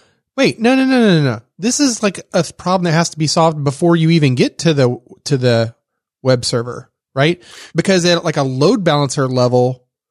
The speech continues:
right? If you have, go back to Alan's example of five web servers, right? The way the sticky session works is it's at the load balancer level that it knows, "Oh, this I P auto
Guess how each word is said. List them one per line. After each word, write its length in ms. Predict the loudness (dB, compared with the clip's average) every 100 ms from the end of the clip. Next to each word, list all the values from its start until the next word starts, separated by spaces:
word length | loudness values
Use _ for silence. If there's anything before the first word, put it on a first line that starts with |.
| _ _ _ _
right? 280 | -2 0 0
If 120 | -2
you 140 | 0 2
have, 440 | 2 2 0 -2
go 140 | -2 0
back 180 | -2
to 160 | -2 -2
Alan's 280 | 0 0 -2
example 360 | -2 -2 0
of 60 | -2
five 280 | 0 0 2
web 200 | 0 0
servers, 360 | -6 -8 -8
right? 260 | -2 -2 -4 _ _ _ _ -20 _ _
The 140 | 0
way 160 | 2 0
the 100 | 0
sticky 400 | -2 -4 0 -2
session 440 | 0 0 0 -2
works 380 | 2 0 0 -6 -2
is 200 | -2 -2
it's 180 | -4 -2
at 220 | -2 0
the 100 | 0
load 340 | -2 2 0 2
balancer 420 | 0 0 0 -2
level 640 | -2 0 0 2 0 -2 -10 _ _ _ _
that 220 | -2 0 0
it 180 | -2
knows, 380 | 0 2 2 0 -2
"Oh, 260 | 0 2 2
this 220 | 2 0
I 160 | -2 -2
P 380 | -2 -2 -2 -4 _ -20 _ _
auto 320 | -2 2 2